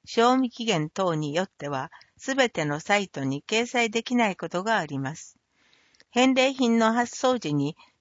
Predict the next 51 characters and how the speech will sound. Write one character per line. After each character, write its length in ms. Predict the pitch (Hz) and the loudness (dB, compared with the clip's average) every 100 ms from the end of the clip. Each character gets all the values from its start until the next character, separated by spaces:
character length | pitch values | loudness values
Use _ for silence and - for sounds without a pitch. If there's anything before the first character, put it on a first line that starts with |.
| - | -8
自 120 | 226 | -4
社 180 | 277 254 | -2 0
商 280 | - 254 247 | 2 2 2
品 240 | 202 151 | 0 2
の 140 | 135 | 0
パ 240 | 143 214 233 | 0 2 2
ン 60 | |
フ 100 | 240 | 0
レ 100 | 220 | -4
ッ 80 | 208 | -6
ト 140 | - 151 | -4 -2
な 180 | 143 147 | -2 -4
ど 180 | 135 | -6
を 100 | 135 | -8
同 260 | - 190 220 | -2 0 0
封 240 | - 175 | -2 -8
で 140 | 165 156 | -6 -8
き 160 | - | -6
ま 160 | 139 147 | -6 -6
す。 240 | - - _ _ _ _ _ _ _ _ _ _ _ | -8 -20 _ _ _ _ _ _ _ _ _ _ _
サ 240 | - - 285 | -6 0 0
イ 80 | 262 | 2
ト 120 | 190 | 2
へ 140 | 170 | 4
の 160 | 151 151 | 2 -2
掲 240 | - 226 | -2 -2
載 280 | 240 240 240 | 0 0 0
経 240 | - 202 196 | 0 -4 -4
費 160 | 151 | -6
や 180 | 147 147 - - _ | -4 -4 -8 -20 _
返 260 | 240 254 254 | 2 4 4
礼 220 | 262 254 | 4 2
品 280 | 226 208 202 | 0 0 0
代 240 | 214 226 | 0 -2
金、 360 | - 156 143 - | -4 -4 -4 -6
送 340 | - 226 240 | -4 0 0
料 240 | 185 151 143 | 0 0 0
は 200 | 135 160 | -4 -6
市 240 | - 196 | -8 -4
が 180 | 220 220 | -2 -4
負 100 | 196 | -4
担 280 | 180 175 180 | -2 0 -2
し 180 | - | -6
ま 200 | 151 151 | -6 -6
す。 200 | 165 - _ _ _ _ _ _ _ _ _ | -6 -16 _ _ _ _ _ _ _ _ _
募 140 | 226 254 | -2 -2
集 320 | - 277 277 | 0 0 2
要 220 | 269 247 | 2 0
件 260 | - 165 156 | -2 -2 -2
な 140 | 143 | -4
ど、 200 | 139 143 | -6 -10